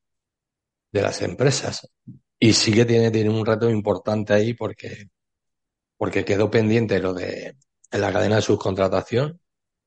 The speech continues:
y, y, bueno, n-, no solo el Comité Nacional, también otras asociaciones, ¿no? Como Plataforma, pues iban rápidamente, le iban a hacer planteamientos al ministro y,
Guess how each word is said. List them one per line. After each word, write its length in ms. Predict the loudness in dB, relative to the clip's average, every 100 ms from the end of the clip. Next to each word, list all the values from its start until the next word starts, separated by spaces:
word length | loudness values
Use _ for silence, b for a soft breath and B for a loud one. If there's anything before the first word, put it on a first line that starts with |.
| _ _ _ _ _ _ -2
y, 1080 | 2 2 2 0 -2 -4 -6 -8 -10 -14 _ _ _
y, 500 | -6 -6 -6 -8 -12 -14
bueno, 280 | -8 -6 -4
n-, 240 | -8 -10 -12
no 320 | -4 -2 0
solo 260 | 2 2 2
el 220 | 2 -2
Comité 360 | -4 -4 -4 -6
Nacional, 560 | -8 -6 -2 -2 -4 _ _ _ _ _ _ _ _ B B B -8
también 340 | -2 0 0
otras 280 | 0 -2 -2
asociaciones, 720 | -4 -6 -2 -2 0 0 0 -2
¿no? 120 | -2
Como 360 | -4 -4 -6 -6
Plataforma, 760 | -8 -6 -4 -2 0 -2 -6 -10 -20 _ _ B B B B _ _
pues 260 | -16 -10 -4
iban 420 | -2 -2 -6 -8
rápidamente, 560 | -6 -2 -2 -2 0 2
le 100 | 2
iban 140 | 2
a 40 |
hacer 400 | 0 0 -2 -2 -6
planteamientos 760 | -8 -6 -6 -6 -4 -4 -2
al 120 | -4
ministro 680 | -2 -4 -4 -2 0 0 -2
y, 140 | -8